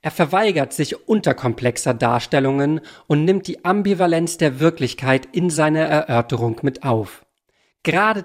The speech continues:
das macht Wir Untoten des Kapitals so überzeugend, dass man nie den Eindruck hat, hier fantasiere sich jemand eine ideologische Lösung zurecht. Mitunter geht seine Genauigkeit aber mit ihm durch.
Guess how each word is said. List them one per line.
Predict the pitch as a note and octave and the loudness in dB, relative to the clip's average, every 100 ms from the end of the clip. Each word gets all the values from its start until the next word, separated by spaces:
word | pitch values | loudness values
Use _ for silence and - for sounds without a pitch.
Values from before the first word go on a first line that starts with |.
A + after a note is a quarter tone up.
| - | -2
das | D#3+ C#3 - | -2 -2 -4
macht | C3+ C#3 - - | 0 0 -2 -10
Wir | C#3+ D3+ - | 0 0 2
Untoten | F3 - F3+ F3+ F#3 | -2 0 0 0 2
des | E3+ D#3+ - | -2 -2 -4
Kapitals | D3 E3+ - B2+ B2+ B2+ | -2 -2 -2 0 0 0
so | - | -2
überzeugend, | C3+ B2 C#3 - - - C#3 E3 G2+ - - - - - | -4 0 0 0 0 2 2 -4 -16 -20 -20 -20 -18 -4
dass | D3+ E3 | -2 0
man | D#3 D#3 F3 | 0 0 2
nie | B3 | 2
den | E3+ B2 | 2 0
Eindruck | B2 A#2 A2+ A#2+ - | -2 -2 0 -2 -4
hat, | - D3 - - | -2 -2 -4 -20
hier | - E3 | -2 -2
fantasiere | - D#3 D3+ C3 F3+ E3+ | 2 -2 0 -2 0 0
sich | C#3+ C3+ - | 0 -2 0
jemand | D3+ D3 C#3 | 0 0 0
eine | C#3+ C#3+ D3+ | 0 0 0
ideologische | D#3+ C#3 D#3+ D#3 F#3 E3+ B2 - A#2+ | -2 0 2 2 4 2 0 -6 -6
Lösung | A2 A2+ G#2 G2+ | -4 -4 -6 -10
zurecht. | - A#2+ G#2+ G2+ - - _ _ _ _ _ _ _ - | -6 -4 -4 -8 -12 -20 _ _ _ _ _ _ _ -2
Mitunter | D#3+ - B3+ C4 C#3+ | -2 0 0 2 0
geht | C3 C3 | 0 0
seine | C3+ C3 | 2 2
Genauigkeit | B2+ C3+ C3+ C#3+ C#3 D3+ D#3 - | 0 0 0 0 -2 -2 -2 0
aber | D#3+ D#3 | -2 0
mit | D#3+ | 0
ihm | G3+ F3+ F3 | 0 -4 0
durch. | D#3+ A#2+ A2+ - | 2 2 -2 -8